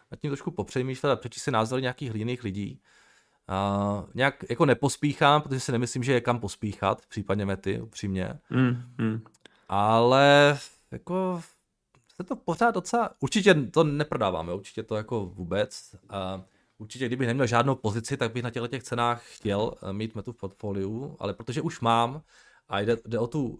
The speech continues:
Speaker 1: velikost vlastně v tom portfoliu, tak, eh, tak přemýšlím, no, u-, uvidím. Ještě nejsem úplně rozhodnutý.
Speaker 2: Ja som na tom podobne jak Jarda, tie-, tiež tam akože niečo mám, už je to asi o dve tretiny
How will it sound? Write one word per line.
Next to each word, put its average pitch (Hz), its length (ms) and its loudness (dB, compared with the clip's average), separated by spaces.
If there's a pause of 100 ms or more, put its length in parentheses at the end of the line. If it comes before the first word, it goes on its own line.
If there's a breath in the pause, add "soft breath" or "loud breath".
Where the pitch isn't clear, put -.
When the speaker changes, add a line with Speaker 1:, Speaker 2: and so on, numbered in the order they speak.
(160)
Speaker 1:
velikost 117 560 0
vlastně 110 420 -4
v 113 60 -14
tom 120 180 -10
portfoliu, 110 480 -6
tak, 120 240 -10
eh, 120 120 2 (560 soft breath)
tak 127 140 -10
přemýšlím, 110 640 -4
no, 71 220 -8
u-, - 160 -10 (120)
uvidím. 85 440 -6 (320)
Ještě - 160 -14
nejsem 95 240 -10
úplně 95 120 -6
rozhodnutý. 90 520 -8 (420)
Speaker 2:
Ja 131 240 6
som 147 160 2
na 127 80 4
tom 127 160 2
podobne 117 400 4
jak 113 80 4
Jarda, 110 400 6
tie-, 110 240 2
tiež 117 240 0
tam 117 160 0
akože 113 240 -2
niečo 113 320 2
mám, 131 480 6
už 120 160 2
je 151 80 2
to 117 80 2
asi - 320 0
o 113 80 4
dve 110 160 0
tretiny 110 560 0